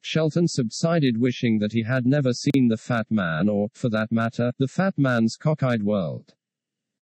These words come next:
"Somewhere they've got a capital, a civic seat, a center of government wherein function the people who hold all the strings," the ambassador asserted. "We've got to find that place before we can take over and reorganize on up-to-date lines.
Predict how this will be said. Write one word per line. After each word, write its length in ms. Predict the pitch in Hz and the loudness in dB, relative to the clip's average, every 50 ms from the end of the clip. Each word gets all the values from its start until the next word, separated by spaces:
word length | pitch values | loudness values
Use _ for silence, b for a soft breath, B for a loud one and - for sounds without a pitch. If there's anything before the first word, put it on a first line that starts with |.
| _ _ _ _ _ _ _ _ _ - | _ _ _ _ _ _ _ _ _ -10
"Somewhere 480 | - - 196 202 202 196 135 107 101 | -4 0 2 2 2 2 2 0 0
they've 360 | 104 131 143 143 139 131 110 | 0 0 2 2 0 0 0
got 200 | - - 156 160 | -2 -2 -2 -2
a 60 | 151 147 | -2 -2
capital, 580 | - 131 127 117 - 110 - - 117 120 113 - | -2 -2 -4 -2 -4 -6 -4 -2 -2 -2 -2 -4
a 80 | 127 127 | -4 -4
civic 380 | - - 185 180 151 135 - | -2 -2 0 0 0 -2 -4
seat, 380 | - - - 131 104 95 - - _ | -6 -4 -2 0 0 -2 -4 -6 _
a 80 | 131 131 | -6 -6
center 400 | - - 165 160 151 - 143 135 | -2 -2 0 0 2 2 2 0
of 160 | 120 107 104 | 0 0 -2
government 480 | - 131 127 120 110 95 95 101 - | -2 -2 0 2 2 2 2 0 0
wherein 400 | 113 123 123 120 120 127 127 123 | 0 0 2 2 2 2 2 2
function 520 | 117 - 151 151 139 131 - - - 123 113 | 2 0 0 0 0 0 -2 -4 0 0 2
the 120 | 110 110 | 2 0
people 480 | - - 107 98 - - 107 107 110 110 | 0 0 -2 -2 0 0 0 0 0 0
who 160 | - 117 113 | 0 0 0
hold 400 | 110 123 135 131 131 127 123 127 | 2 2 2 2 4 2 2 2
all 200 | 147 143 127 117 | 2 2 2 2
the 100 | 110 113 | 0 -2
strings," 600 | - - - - 156 139 110 92 87 85 - - - | -4 -4 -4 -2 0 0 0 0 -2 -4 -8 -4 -2
the 120 | 131 120 117 | 0 0 2
ambassador 600 | 127 127 117 123 123 120 - - 110 98 92 87 | 0 0 0 0 -2 -2 -2 -4 -2 -2 -2 -2
asserted. 640 | 104 110 - - 135 117 104 - 92 78 65 - _ _ _ _ _ _ _ _ _ _ _ _ _ _ | -2 -4 -2 -4 -4 -4 -4 -4 -6 -8 -8 -10 _ _ _ _ _ _ _ _ _ _ _ _ _ _
"We've 280 | 131 143 147 151 135 127 | 0 2 2 2 2 0
got 180 | 165 165 165 - | -2 -2 0 0
to 80 | 160 | -2
find 380 | 143 - 135 123 117 113 110 107 | -2 0 -2 0 2 2 2 2
that 240 | 135 156 165 - - | 0 -2 -2 -4 -4
place 400 | - 151 120 101 98 101 - - | -2 0 0 0 -2 -4 -4 -4
before 340 | 123 117 - - 151 156 | -6 -4 0 0 2 2
we 140 | 139 143 131 | 2 2 0
can 220 | - - 139 131 127 | 2 2 0 2 2
take 260 | - 143 131 123 131 | 2 0 0 0 0
over 320 | 135 135 127 113 127 123 | 0 0 2 0 0 -2
and 220 | 127 135 131 123 120 | 0 0 2 2 4
reorganize 800 | 135 139 135 147 147 131 120 117 101 85 73 69 76 87 98 107 | 4 4 4 4 2 2 2 2 0 0 -2 -4 -4 -4 -2 0
on 120 | 107 110 | 0 0
up-to-date 600 | 113 113 - - - 120 107 123 120 117 - - | 0 -2 -4 -4 -4 -2 0 0 0 -2 -2 -2
lines. 680 | 123 127 123 107 85 80 73 64 60 - - - - - | 0 0 0 0 -2 -4 -6 -6 -6 -8 -10 -14 -20 -20